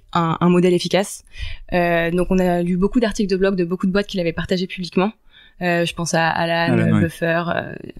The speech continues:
Speaker 1: voilà, ce genre de boîtes. Et du coup, quand on est arrivé à un modèle qui nous semblait, euh, être un bon modèle, on s'est dit, bah, publions-la nous aussi, parce que vu le boulot que ça a été pour nous,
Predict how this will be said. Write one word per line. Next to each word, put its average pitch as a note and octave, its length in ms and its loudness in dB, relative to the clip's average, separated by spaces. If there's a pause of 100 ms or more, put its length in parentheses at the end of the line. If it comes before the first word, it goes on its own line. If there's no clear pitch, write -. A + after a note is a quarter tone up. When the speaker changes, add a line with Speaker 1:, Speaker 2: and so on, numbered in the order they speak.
(260)
Speaker 1:
voilà, - 160 -10
ce - 60 -12
genre F#3 100 -6
de F3 80 -6
boîtes. F#3 340 -2 (540)
Et F#3 340 8
du F3 120 -4
coup, A#3+ 100 2
quand G3+ 220 2
on F#3+ 60 0
est F#3 40 0
arrivé F#3 260 2
à G#3+ 60 4
un G3+ 60 4
modèle F#3 260 2
qui - 140 -6
nous F3+ 60 2
semblait, E3+ 400 0
euh, E3 280 2
être - 200 -2
un D#3+ 180 2
bon E3+ 140 4
modèle, F#3 440 4
on F3+ 100 -2
s'est E3+ 140 2
dit, F3+ 120 -2
bah, E3 320 2
publions-la F3+ 460 2
nous F3+ 120 4
aussi, F3+ 280 2
parce F#3 160 0
que - 80 0
vu E3 280 2
le G#3 60 6
boulot G3 240 4
que - 60 -6
ça F#3+ 80 2
a - 40 6
été E3+ 140 0
pour E3+ 200 -6
nous, G#3+ 220 4